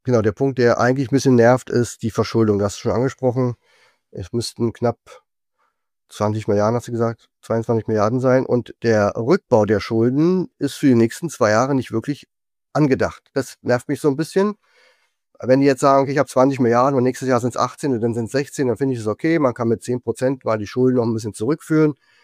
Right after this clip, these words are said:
Hier sieht es jetzt so aus, als ob bis zweitausendsiebenundzwanzig daran sich erstmal nichts ändert. Hm.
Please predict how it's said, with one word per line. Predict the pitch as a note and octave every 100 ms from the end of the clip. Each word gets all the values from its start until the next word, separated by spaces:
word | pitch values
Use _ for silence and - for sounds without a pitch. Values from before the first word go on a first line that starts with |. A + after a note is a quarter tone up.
| _ _ _ _
Hier | - D#3 F#3 C#3+
sieht | D3
es | C#3+
jetzt | C#3 -
so | F2+
aus, | A2+ C3+ C3
als | B2
ob | B2+
bis | C3+ A#2+ -
zweitausendsiebenundzwanzig | C3+ C3+ B2+ A#2+ A2 C3 C#3+ - B2 B2
daran | A#2 A2+ A2
sich | A2 A2
erstmal | F#2+ - G2+
nichts | F#2 - -
ändert. | F2 D#2+ D#2 _ _ _
Hm. | G#2+ A2+ G#2+